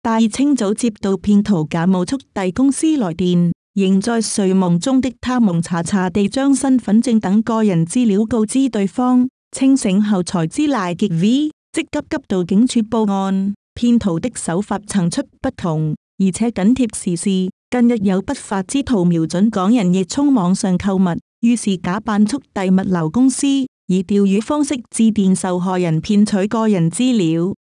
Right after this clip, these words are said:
最新的苦主竟是前組合 Hotch 成員 Reagan。作神他在 Facebook 發表長文講述被騙經過，表示接到粗普通話，自稱是速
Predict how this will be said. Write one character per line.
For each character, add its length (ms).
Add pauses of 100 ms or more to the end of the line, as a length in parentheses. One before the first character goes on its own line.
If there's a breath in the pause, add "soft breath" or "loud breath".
(120)
最 180
新 220
的 100
苦 320
主 320
竟 260
是 160
前 240
組 240
合 140 (120)
Hotch 500
成 240
員 240
Reagan。 540 (180)
作 240
神 280
他 220
在 180
Facebook 680
發 220
表 200
長 260
文 220
講 220
述 240 (100)
被 220
騙 240
經 200
過， 380 (180)
表 200
示 240
接 240
到 180
粗 320
普 160
通 240
話， 300 (220)
自 220
稱 240
是 180
速 200